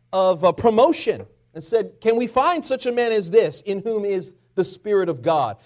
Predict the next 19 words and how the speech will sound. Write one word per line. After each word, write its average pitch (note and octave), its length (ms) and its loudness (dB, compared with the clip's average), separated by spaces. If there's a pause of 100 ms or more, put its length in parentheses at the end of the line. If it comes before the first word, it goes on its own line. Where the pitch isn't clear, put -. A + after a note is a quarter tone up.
(100)
And F#3+ 120 -4
he G#3 120 -2
was A3+ 140 -2
promoted A#3 600 2 (180)
to G#3+ 160 -2
viceroy, A3+ 720 4
or, F3+ 160 2 (200)
or, F3 320 8
uh, D#3 220 6
he F#3+ 120 -4
was F#3 200 2
a E3 240 -2
second B3+ 440 -4
in A3+ 140 -6
command G#3+ 500 -4
of G3 180 -4
all C4 200 4
of E4+ 80 0
Egypt. D#4+ 720 0